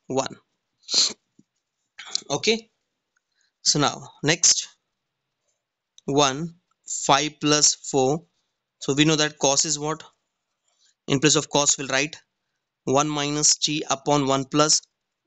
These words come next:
t square. Yes or no? Into D X. So in place of D X, you will write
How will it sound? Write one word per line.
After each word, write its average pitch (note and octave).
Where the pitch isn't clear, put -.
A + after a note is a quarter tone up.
t D#3+
square. C#3+
Yes D3
or E3+
no? C3
Into E3
D B2+
X. -
So -
in D3+
place D#3
of D3
D C#3+
X, -
you C#3
will C#3
write C#3